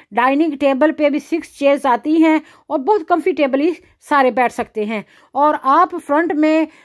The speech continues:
देखें कि दो सोफ़े पड़े हुए हैं, थ्री सीटर, अ, और वहाँ पे भी लोग बैठ सकते हैं।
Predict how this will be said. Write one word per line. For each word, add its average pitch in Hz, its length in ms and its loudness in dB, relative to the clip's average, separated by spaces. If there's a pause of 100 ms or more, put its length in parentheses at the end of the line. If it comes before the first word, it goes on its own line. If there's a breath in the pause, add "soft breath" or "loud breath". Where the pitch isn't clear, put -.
(120 loud breath)
देखें 277 600 -2
कि 311 120 -6
दो 285 160 0
सोफ़े 311 320 -2
पड़े 330 220 2
हुए 320 180 0
हैं, 320 160 0
थ्री 311 260 -4
सीटर, 320 380 -4
अ, 269 1200 0
और 302 480 2 (320 soft breath)
वहाँ 302 300 0
पे 294 140 -2
भी 349 260 -6 (240 soft breath)
लोग 269 220 2
बैठ 254 220 2
सकते 220 360 -8
हैं। 196 220 -10